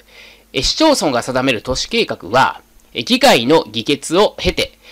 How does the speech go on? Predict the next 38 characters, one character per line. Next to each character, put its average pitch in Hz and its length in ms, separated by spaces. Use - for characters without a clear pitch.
定 131 300
め 127 140
ら 127 100
れ 104 140
た - 260
当 202 180
該 117 200
市 - 80
町 202 220
村 107 200
の 104 120
建 175 220
設 175 200
に 175 100
関 165 180
す 160 140
る 131 160
基 - 160
本 156 200
構 156 300
想 101 220
に 113 180
必 170 320
ず 185 140
即 139 300
し - 100
た 120 80
も 110 140
の 110 100
で 101 100
な 117 140
け 98 140
れ 98 100
ば 131 160
な 110 140
ら 113 100
な 104 80
い、 - 100